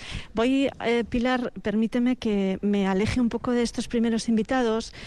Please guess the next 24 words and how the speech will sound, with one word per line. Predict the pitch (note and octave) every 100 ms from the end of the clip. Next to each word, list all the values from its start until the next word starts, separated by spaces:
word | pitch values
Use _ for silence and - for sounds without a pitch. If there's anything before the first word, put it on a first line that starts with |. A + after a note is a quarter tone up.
| - - -
eh, | G3 -
para | G#3+ G3+ G3 F#3+
acercarme | F#3+ - G#3+ G#3+ G#3+
hasta | A3 - A3+ G3+ F#3+ F3+ -
la | G3 F#3+ F#3+
tercera | G#3 - G#3+
y | A3+
última | G#3+ A#3+
invitada, | A#3+ A3+ B3+ B3+
que | -
también | - F3 G3 G#3+
participa | A#3+ A#3 A#3 - B3+ G3+ - - - -
en | G3+
estas | G3+ - A#3+
jornadas. | - A#3+ B3 A#3+ A3+ - - -
Bueno, | - B3 A3+
el | - G3+
evento | G3+ D4 C#4
está | - A#3
presentado | B3+ C#4 B3 A#3 B3
por | A3 G#3
un | G#3 A3+
avatar | G3 F#3+ - A#3
virtual, | A3+ G3+ - A3 A#3 A#3